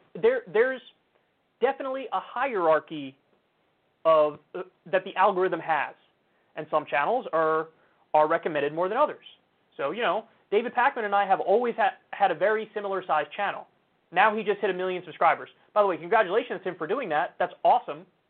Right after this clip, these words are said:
I'm really happy for him, and he's a nice guy. We were always neck and neck,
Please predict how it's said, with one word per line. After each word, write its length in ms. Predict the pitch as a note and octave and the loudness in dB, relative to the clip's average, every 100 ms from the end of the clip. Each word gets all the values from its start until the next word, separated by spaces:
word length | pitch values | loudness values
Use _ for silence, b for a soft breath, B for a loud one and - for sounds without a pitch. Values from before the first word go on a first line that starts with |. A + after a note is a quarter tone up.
| _ | _
I'm 140 | D#3+ D#3 | -8 -6
really 240 | G3+ G#3 | -4 -2
happy 260 | E3+ G3 A#3+ | 0 -2 -4
for 160 | E3 D#3 | -4 -4
him, 60 | |
and 60 | E3 | -6
he's 100 | D3 | -8
a 20 | |
nice 160 | D#3 E3 | -6 -4
guy. 360 | F3+ G#3 D#3+ D#3+ _ _ _ _ _ _ _ _ _ _ _ _ | 0 2 2 -2 _ _ _ _ _ _ _ _ _ _ _ _
We 100 | F#3+ | -4
were 100 | G#3 | 2
always 340 | G#3 A#3 C#4 A3 | 4 4 2 -2
neck 200 | A#3+ A#3+ | -4 -4
and 100 | B3+ | -4
neck, 240 | F#3 G3 | -2 -4